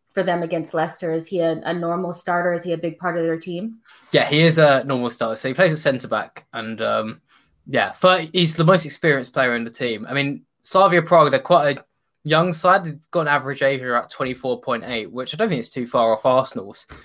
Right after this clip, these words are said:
Speaker 2: But he was, like, the one big pillar of experience in Slavia Prague's team. So
Speaker 1: Mm.
Speaker 2: missing him for this game, and potentially actually the second leg, because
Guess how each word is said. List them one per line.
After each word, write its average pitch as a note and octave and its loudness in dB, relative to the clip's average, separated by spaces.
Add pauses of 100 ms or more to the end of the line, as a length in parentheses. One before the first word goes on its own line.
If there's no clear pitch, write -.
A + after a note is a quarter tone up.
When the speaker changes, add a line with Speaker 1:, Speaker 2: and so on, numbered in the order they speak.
(140)
Speaker 2:
But D#3 6
he E3+ 6
was, E3 4
like, E3 4
the C#3+ 4
one C3 2 (240)
big C#3+ 0
pillar C3+ 2
of A#2 0
experience A#2+ -4
in A#2+ -10
Slavia A#2+ -2
Prague's A2+ -2
team. G#2+ -6 (380)
So C#3+ 4
Speaker 1:
Mm. C#3+ 4
Speaker 2:
missing E3+ 6
him D3+ 2
for C#3 -6
this C3 -2
game, C3 4
and D3 -2
potentially F3 0
actually C#3+ 0
the B2+ -4
second D3+ -2
leg, A2+ 0
because B2 -8